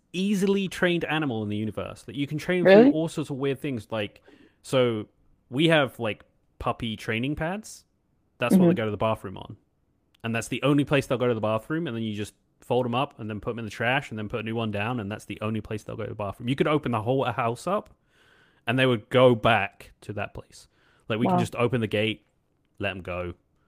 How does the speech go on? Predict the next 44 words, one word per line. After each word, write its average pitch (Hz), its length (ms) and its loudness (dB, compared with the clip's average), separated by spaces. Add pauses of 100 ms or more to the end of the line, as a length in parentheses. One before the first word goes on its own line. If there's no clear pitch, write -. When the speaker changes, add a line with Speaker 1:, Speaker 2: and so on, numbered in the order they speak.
(600)
Speaker 1:
It's - 100 -20
crazy. 92 420 0 (260)
I, 117 100 4
I - 20 6 (160)
Speaker 2:
That's 123 140 6
Speaker 1:
was 170 100 6
like, 165 160 6
Speaker 2:
amazing. 175 220 2 (340)
Speaker 1:
I'm 156 100 0
like, 135 240 2
"They're 147 140 2
easier 165 360 0
than 139 200 -2
dogs." - 580 -10 (640)
Like, - 80 8
Speaker 2:
Yeah. 254 80 12
Speaker 1:
dogs 160 240 4
are 175 60 2
the 151 80 4
worst. 131 440 6
Like, 107 200 -2
trying 160 200 0
to 175 60 0
train 175 180 0
a 151 60 2
dog 127 320 2
to - 80 -12
be 117 140 -2
like, 107 220 0
"Yo, 120 180 0
you're 117 200 2
an 123 100 0
outdoor 107 440 -2
dog," 156 260 2
and, 127 80 -2
like, 107 240 -4 (200)
outside 131 580 0
is 110 80 0
where 117 100 2
you 110 60 -2
go 107 120 -2
to 101 60 -4
the 95 60 -8
bathroom 127 580 -8